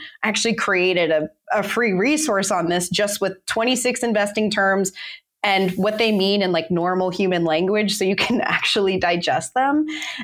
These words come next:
And when you start to learn the, d-, dissect the financial jargon, it actually becomes much more straightforward. So I'd say th-,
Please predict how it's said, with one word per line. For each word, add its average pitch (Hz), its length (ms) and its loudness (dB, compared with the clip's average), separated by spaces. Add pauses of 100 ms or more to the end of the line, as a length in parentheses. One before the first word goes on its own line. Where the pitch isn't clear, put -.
(120)
And 208 340 2 (400)
when 262 260 2
you 349 140 2
start 311 300 -2
to 262 100 0
learn 208 760 2
the, 208 380 -2
d-, 214 300 0
dissect 220 480 0
the 240 80 0
financial 202 580 0
jargon, 294 640 2
it 208 80 2
actually 220 420 0
becomes 190 460 -2
much 175 220 -2
more 165 100 0
straightforward. 143 640 0
So 240 80 0
I'd 233 100 2
say 202 240 0
th-, 185 140 -4